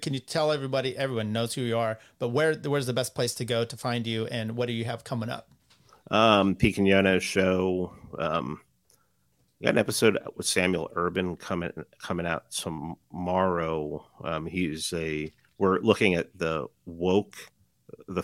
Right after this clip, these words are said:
Speaker 2: woke phenomenon from a purely anthropological standpoint,
Speaker 1: Hmm.
Speaker 2: using anthropological definitions to try to figure out if it's, if it actually is a religion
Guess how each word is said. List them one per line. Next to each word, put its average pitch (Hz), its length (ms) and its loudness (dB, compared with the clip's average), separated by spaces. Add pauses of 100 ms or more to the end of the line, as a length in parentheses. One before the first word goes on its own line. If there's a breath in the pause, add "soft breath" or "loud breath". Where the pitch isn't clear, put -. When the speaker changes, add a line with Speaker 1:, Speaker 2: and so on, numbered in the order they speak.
Speaker 2:
woke 95 280 2
phenomenon 85 560 -2
from 82 280 -4
a 76 200 -2 (100)
purely 107 560 2
anthropological 85 760 -4
standpoint, 95 520 -4 (180 loud breath)
Speaker 1:
Hmm. 147 160 -10 (100)
Speaker 2:
using 82 280 0
anthropological 82 760 -4
definitions 82 680 -6
to 80 260 -6
try - 200 2
to 160 60 -2
figure 80 260 -4
out 76 140 -2
if 76 100 -8
it's, - 180 -10 (120)
if 85 140 -6
it 82 180 -6
actually 90 360 -2
is 82 140 -4
a 80 40 -10
religion 76 440 -10